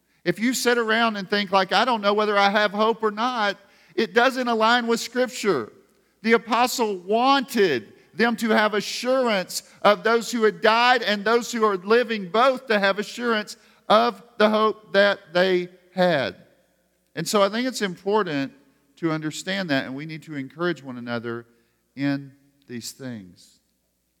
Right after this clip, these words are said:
It's not some hobby to think about the Christian's hope.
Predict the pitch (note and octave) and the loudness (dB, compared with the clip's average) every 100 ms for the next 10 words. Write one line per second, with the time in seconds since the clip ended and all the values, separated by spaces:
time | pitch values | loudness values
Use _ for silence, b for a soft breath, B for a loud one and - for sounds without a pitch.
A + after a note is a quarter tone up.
0 | _ _ _ _ _ _ _ _ _ _ | _ _ _ _ _ _ _ _ _ _
1 | _ _ _ _ _ - D3 F3+ F#3+ F#3 | _ _ _ _ _ -10 -6 -2 -2 -2
2 | G3 E3 D3 - E3 F3 C3 G2+ F2+ A#2 | -6 -6 -8 -4 0 0 -2 -8 -10 -18
3 | G#2+ B2 A#2 A2 G#2+ F#2+ G#2 - A#2+ - | -10 -10 -8 -4 -4 -4 -12 -12 -12 -12
4 | G2+ F#2+ F#2 D#2+ - | -18 -20 -20 -20 -20